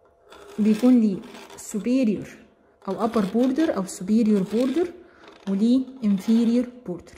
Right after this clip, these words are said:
يبقى الشافت مختلف لان هو بيكون شكله فلات، فالفلات ليه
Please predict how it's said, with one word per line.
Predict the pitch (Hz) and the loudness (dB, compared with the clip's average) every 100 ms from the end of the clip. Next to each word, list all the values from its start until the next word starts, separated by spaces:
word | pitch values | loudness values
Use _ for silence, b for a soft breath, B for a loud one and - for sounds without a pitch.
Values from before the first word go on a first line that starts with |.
| 180 | -12
يبقى | 175 | -12
الشافت | - 311 - | -4 -4 0
مختلف | 254 233 262 302 233 | -2 0 0 0 -2
لان | 190 247 | 2 2
هو | 247 | 2
بيكون | 208 202 233 220 170 - | 0 -2 0 0 0 -4
شكله | - 233 180 165 B B B B | -8 -8 -10 -12 B B B B
فلات، | - - 214 277 349 - B B B | -20 -2 2 2 -2 -14 B B B
فالفلات | 208 190 - 254 330 - | -6 -6 -2 -2 -2 -4
ليه | 247 208 | -2 -2